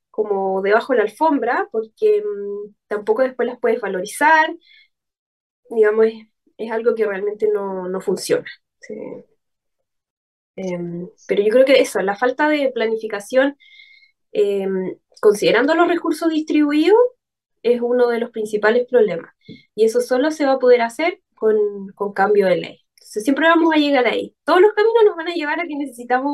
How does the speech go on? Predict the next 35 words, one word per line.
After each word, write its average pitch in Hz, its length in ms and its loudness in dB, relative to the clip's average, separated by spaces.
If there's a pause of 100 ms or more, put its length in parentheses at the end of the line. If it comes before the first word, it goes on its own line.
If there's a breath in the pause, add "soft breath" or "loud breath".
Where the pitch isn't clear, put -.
un 247 80 -6
cambio 247 340 -2
de 240 140 4
ley, 254 320 -2 (480)
una 226 220 2
modernización 202 640 0
de 247 80 4
la 240 100 2
distribución 233 640 -2 (560)
muy, 240 420 2
muy 285 220 2
importante. - 600 -6
Independiente 226 540 4
de 370 40 2
la 392 60 2
discusión, 359 480 -4
si 349 100 -6
esto 311 280 -4
pagamos 269 380 0
por 262 120 -4
empresa 262 300 -6
modelo 269 380 2
o - 20 -4
por 247 120 0
empresa 247 300 -4
real, 220 280 -4
independiente 240 460 0
de 214 100 4
esa 294 200 -4
discusión, 330 480 -4 (720)
es 226 100 -2
necesario 240 480 2
que 240 80 2
la 214 120 4
modernización, 190 920 -2